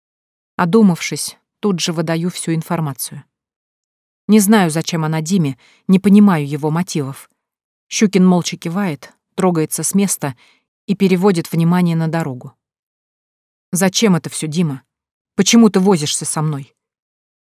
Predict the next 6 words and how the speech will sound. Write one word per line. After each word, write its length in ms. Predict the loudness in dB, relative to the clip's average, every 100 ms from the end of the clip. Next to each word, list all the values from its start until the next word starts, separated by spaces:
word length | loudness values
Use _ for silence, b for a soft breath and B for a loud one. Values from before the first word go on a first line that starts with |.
| _
Выпаливаю, 600 | -4 -2 -2 -2 0 0
прежде 380 | 2 0 0 -6
чем 240 | -6 -4
успеваю 520 | -4 -6 -4 -4 -4 -6
остановить 540 | -6 -2 -2 -2 -8
себя. 360 | -8 -8 -10